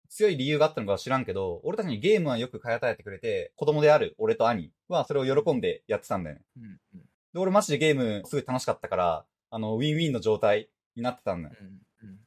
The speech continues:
Speaker 1: その離婚してからも離婚する前も。
Speaker 2: うんうん。
Speaker 1: でも離婚してから、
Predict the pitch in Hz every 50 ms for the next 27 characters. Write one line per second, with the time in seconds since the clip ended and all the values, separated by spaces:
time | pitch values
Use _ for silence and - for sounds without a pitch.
0 | _ _ _ - 135 120 113 110 - 127 123 120 - - - - 117 101 90 90
1 | 92 95 92 - 98 98 - 98 98 98 101 95 85 82 73 - _ - 95 -
2 | - _ _ _ _ _ 196 - _ _ _ _ - 156 147 135 123 120 143 240
3 | 269 277 254 - 269 - 151 135 131 123 117 107 - -